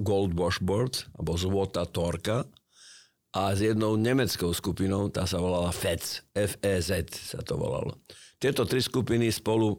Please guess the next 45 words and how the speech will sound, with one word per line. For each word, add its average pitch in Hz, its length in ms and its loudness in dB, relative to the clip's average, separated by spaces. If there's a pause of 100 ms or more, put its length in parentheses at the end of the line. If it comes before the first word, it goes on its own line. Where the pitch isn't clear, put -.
jazdili 120 560 2
po 90 160 2
N 117 160 2
D 107 100 2
R 110 300 4
skoro 101 400 2
dva 90 240 0
týždne 92 560 2 (400)
a 98 160 0
veľmi 117 240 4
sme 92 160 0
sa 82 160 0
skamarátili. 73 960 -2
Aj 95 160 -2
napriek 104 320 0
tomu, 95 240 0
že 90 320 0
každý 82 320 -2
hral 82 320 0
iný 85 320 0
druh 80 160 0
hudby, 98 480 2 (640)
tak 107 160 0
keď 151 80 2
sme 143 160 2
sa 120 80 2
rozchádzali, 120 720 2
to 98 80 2
bolo 87 480 2
tak - 160 -4
niekedy 82 640 -2 (400)
na 87 320 -6
jar, 135 220 4 (500)
máji, 110 560 0 (240)
tak 104 160 -2
sme 127 160 2
im 110 80 2
slúbili, 131 400 2
že 110 160 2
my 120 160 4
ich - 320 -2
pozveme 92 560 0
k - 80 -6
nám 82 320 -2
tiež. - 560 -2